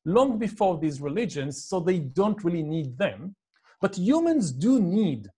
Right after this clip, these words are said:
some kind of belief system, some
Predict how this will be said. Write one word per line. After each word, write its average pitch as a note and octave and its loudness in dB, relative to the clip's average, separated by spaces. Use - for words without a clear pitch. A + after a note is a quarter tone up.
some B3 0
kind E3+ 0
of D#3+ 4
belief F3+ 2
system, A#2+ -12
some G3+ 0